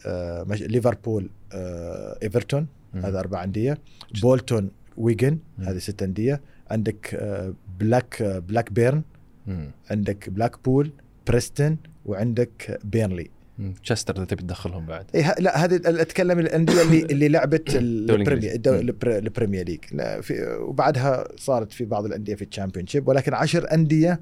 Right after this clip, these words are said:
Speaker 2: مم.
Speaker 1: هذه كلها مس-، أب-، أبعد مسافة يمكن أربعين دقيقة. يعني
Speaker 2: فالجو العام جو كروي.
Speaker 1: جو
Speaker 2: مم.
Speaker 1: كروي،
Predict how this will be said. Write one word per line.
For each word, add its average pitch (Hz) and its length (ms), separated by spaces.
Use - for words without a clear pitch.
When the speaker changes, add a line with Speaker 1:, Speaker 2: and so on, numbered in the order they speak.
Speaker 2:
مم. 98 220
Speaker 1:
هذه 147 240
كلها 160 420
مس-، 143 220
أب-، 156 400
أبعد 135 300
مسافة 131 340
يمكن 120 220
أربعين 104 360
دقيقة. - 420
يعني 110 140
Speaker 2:
فالجو 143 280
العام 143 240
جو 135 180
كروي. 107 580
Speaker 1:
جو 147 160
Speaker 2:
مم. 98 60
Speaker 1:
كروي، 113 380